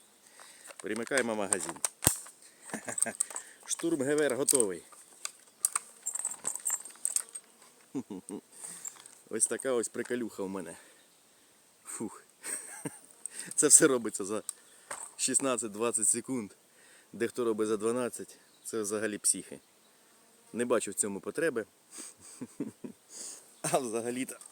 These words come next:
а, калібр п'ять сорок п'ять. В принципі, ефективна штука в умілих руках. Хотілося б чогось кращого, але маємо, що маємо. Воно також стріляє.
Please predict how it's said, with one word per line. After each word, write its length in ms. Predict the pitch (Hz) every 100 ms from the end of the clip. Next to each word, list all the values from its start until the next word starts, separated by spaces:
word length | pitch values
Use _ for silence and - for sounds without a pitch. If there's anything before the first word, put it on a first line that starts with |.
| -
а, 200 | 87 76 - - - - - - - - - - - - -
калібр 360 | 120 139 143 123
п'ять 220 | 131 120
сорок 260 | - 117 -
п'ять. 340 | 147 107 - - - - - - - - - - - - - - - - - - - - - -
В 40 | -
принципі, 560 | 160 208 190 - 127 104 - - - - - - - - - - - - - - -
ефективна 580 | 120 160 - 185 143 120
штука 440 | - 175 - 110 - - -
в 100 | 101
умілих 360 | 120 131 117 -
руках. 320 | 98 - 76 - - - - - - -
Хотілося 420 | - 120 151 143 113
б 120 | 113
чогось 300 | - 113 -
кращого, 520 | 175 185 - 123 117 - - - - - - - - -
але 220 | - 113
маємо, 340 | 123 139 117 107
що 180 | - 98
маємо. 360 | 92 78 78
Воно 220 | 92 117
також 300 | 110 113 107
стріляє. 380 | - 98 90 80